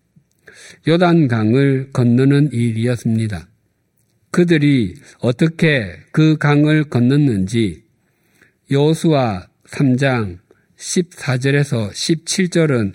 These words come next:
이렇게 전합니다. <clears throat> 백성이 요단을 건너려고 자기들의 장막을 떠날 때에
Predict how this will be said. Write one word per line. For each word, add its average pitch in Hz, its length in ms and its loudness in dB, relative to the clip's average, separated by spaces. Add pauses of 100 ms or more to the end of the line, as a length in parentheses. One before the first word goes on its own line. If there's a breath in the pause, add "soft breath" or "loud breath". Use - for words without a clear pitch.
이렇게 165 340 0
전합니다. 110 640 -4 (640 soft breath)
<clears throat> - 2000 -12
백성이 165 640 4
요단을 143 520 2
건너려고 113 880 -2 (120)
자기들의 143 720 0
장막을 123 640 0
떠날 131 420 -2
때에 101 400 -4